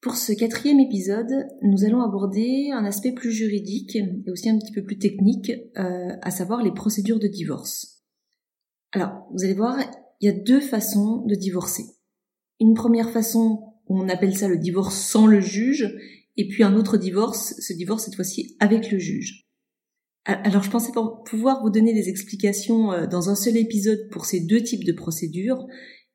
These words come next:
et puis en préparant, euh, ces podcasts, j'ai pris conscience qu'il faudrait absolument deux épisodes.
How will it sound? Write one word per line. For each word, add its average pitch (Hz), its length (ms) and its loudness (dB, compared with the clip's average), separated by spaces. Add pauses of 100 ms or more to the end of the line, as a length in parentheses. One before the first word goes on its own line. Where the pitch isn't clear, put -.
et - 40 -14
puis 208 120 4
en 190 80 4
préparant, 214 680 0
euh, 170 100 -4
ces 175 180 -6
podcasts, - 960 -8
j'ai 175 180 -8
pris - 140 -8
conscience 208 420 0
qu'il 185 160 -4
faudrait 175 300 -4
absolument 208 380 2
deux 190 180 -2
épisodes. - 500 -8